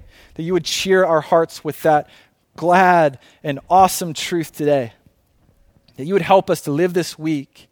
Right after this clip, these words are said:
uh, having your spirit produce in us this resurrection power that, that leads us to live faithful, holy, obedient lives,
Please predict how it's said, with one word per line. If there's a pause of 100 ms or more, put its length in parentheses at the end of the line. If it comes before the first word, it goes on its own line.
(840)
uh, (220)
having
your
spirit
produce
in
us (240)
this (180)
resurrection
power
that,
that
leads
us
to
live
faithful,
holy,
obedient
lives,